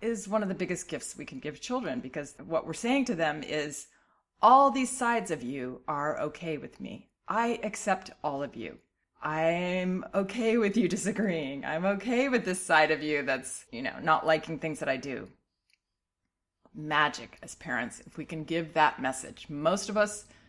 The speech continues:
as children did not get that message, that it was okay to be angry, that it was okay to disagree with our parents and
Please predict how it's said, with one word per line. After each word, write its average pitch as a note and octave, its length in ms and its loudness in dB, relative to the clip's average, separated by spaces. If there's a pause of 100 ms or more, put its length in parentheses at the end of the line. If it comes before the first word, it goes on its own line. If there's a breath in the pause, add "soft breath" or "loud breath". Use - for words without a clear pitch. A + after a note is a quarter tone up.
(120)
as D#3+ 120 -6
children D#3 600 -2
did D3 120 -8
not D3+ 380 6
get D3 160 2
that D3+ 180 4
message, C#3 400 -2
that D3 140 -6
it C#3 60 -2
was C3+ 160 -2
okay E3 260 2
to F3 80 0
be F3+ 160 4
angry, C#3 460 0 (260 loud breath)
that D#3 120 -6
it - 20 0
was D#3 180 0
okay F3 480 0
to E3+ 640 -2 (640 soft breath)
disagree F3+ 400 0
with F#3+ 120 4
our F#3 120 10
parents F#3 500 6
and D3+ 240 -4